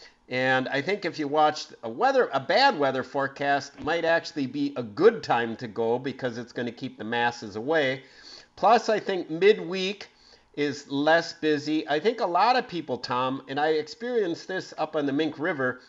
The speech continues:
a couple of years ago in, uh, early June, where we were in there fishing on a Wednesday, and it wasn't, you know, too bad, but on Thursday,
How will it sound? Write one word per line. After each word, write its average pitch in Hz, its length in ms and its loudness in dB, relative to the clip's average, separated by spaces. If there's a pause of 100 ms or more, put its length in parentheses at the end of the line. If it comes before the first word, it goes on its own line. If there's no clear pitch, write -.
(120)
a - 40 -18
couple 143 220 0
of 123 80 -4
years 156 260 0
ago 120 440 0 (320)
in, 127 300 -2
uh, 120 260 2
early 139 300 0
June, 131 500 0 (340)
where 139 380 4
we 170 240 -2
were 185 180 0
in 165 160 2
there 156 180 4
fishing 151 460 -4
on 131 160 0
a 117 40 0
Wednesday, 131 840 0
and 139 100 -2
it 131 100 -4
wasn't, 139 360 0 (260)
you 269 100 -2
know, 131 140 0
too 127 220 -6
bad, 131 500 4 (320)
but 139 160 2
on 139 240 -2
Thursday, 139 800 2